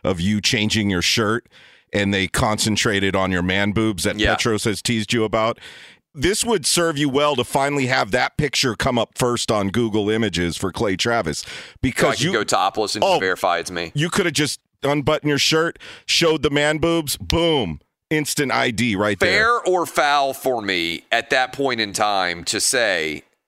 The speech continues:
Speaker 2: "I'm gonna type in my name on Google, and you are going to see, like, twenty pictures of me come up." You can easily ver-, 'cause you have to have a photo I D. And I, I d-, of course, the one time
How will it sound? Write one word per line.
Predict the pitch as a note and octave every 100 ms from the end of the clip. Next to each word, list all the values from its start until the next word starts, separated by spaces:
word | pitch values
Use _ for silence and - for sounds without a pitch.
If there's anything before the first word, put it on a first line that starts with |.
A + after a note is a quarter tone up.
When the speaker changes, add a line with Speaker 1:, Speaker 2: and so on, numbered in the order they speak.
| _ _ _ _ _ _ -
Speaker 2:
"I'm | D#3
gonna | F3 D#3+
type | - D#3 D#3+
in | E3
my | D3 C#3
name | B2+ B2+
on | A#2 G2+ F2+
Google, | A2+ F#2+ D#2+ D2+ -
and | A2+ A2+
you | A#2+ C3+
are | C3
going | B2 A#2+
to | G#2+
see, | - B2 A2
like, | G2 F#2+ E2
twenty | - - C#3 C3+ A#2+
pictures | - C3 - G2 D#2+ E2 -
of | A2 G#2+
me | G2+ G#2+ G2
come | - G2 F2
up." | D2+ - _ _ -
You | A#2
can | B2+ A#2+
easily | G#2+ C3+ C#3+ C#3 C3
ver-, | G#2+ G#2+ F2
'cause | A2
you |
have | B2+
to | C#3
have | A#2
a |
photo | G#2 C#3 B2+ A#2
I | G2
D. | E2+ D#2 G1+ -
And |
I, | F#2 G2 -
I | A#2
d-, | G2+ B2+
of | G2+ -
course, | C3 A2+
the | A#2+
one | A2 A#2+ C#3 D3+
time | A#2 A2+ E2+ E2